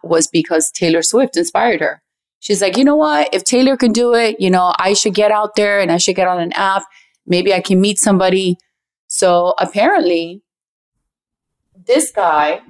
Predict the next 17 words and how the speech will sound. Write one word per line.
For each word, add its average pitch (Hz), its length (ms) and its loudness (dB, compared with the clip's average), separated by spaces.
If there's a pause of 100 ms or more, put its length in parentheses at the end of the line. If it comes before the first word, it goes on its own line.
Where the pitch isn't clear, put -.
(1300)
on 185 180 2
the 170 80 0
dating 175 420 0
app 147 280 -4 (280)
said 175 280 -2
he 175 120 2
was 165 160 0
a 160 60 -2
quarterback. - 640 -2
Why 165 140 0
don't 190 160 2
you 170 100 2
read - 160 2
this - 180 -2
for - 140 0
me, - 180 2
please? - 400 -2